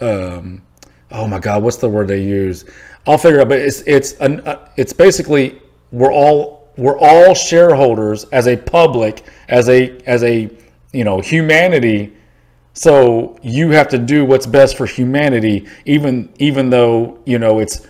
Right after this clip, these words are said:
largely people that do not have stock in Disney, having a voice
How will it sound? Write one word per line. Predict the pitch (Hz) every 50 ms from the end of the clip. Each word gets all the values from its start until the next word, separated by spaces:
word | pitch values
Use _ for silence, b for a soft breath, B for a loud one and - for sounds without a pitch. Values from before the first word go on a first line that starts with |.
| b b
largely | 131 139 151 165 147 143 143 131
people | - 147 139 123 127
that | 113 123 117 113 110 98
do | 110 165 196 196
not | 190 170 156 -
have | 147 135 120
stock | - - 156 147 139 - -
in | 117 110 120
Disney, | 147 147 139 120 110 104 98 95 95 - b b b b b b b
having | b - 139 147 143 160 180 196
a | 208 214 208
voice | 185 208 269 226 156 117 110 107 101 - - - - -